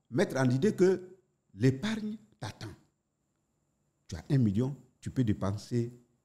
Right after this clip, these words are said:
tu peux dépenser huit cent mille et puis épargner deux cent mille.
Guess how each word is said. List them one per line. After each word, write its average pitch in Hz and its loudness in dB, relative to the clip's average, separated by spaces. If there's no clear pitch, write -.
tu - -12
peux 131 -4
dépenser 101 -4
huit 107 0
cent 127 -2
mille 120 2
et 98 -16
puis 120 -4
épargner 98 -2
deux 95 0
cent - -4
mille. 85 -4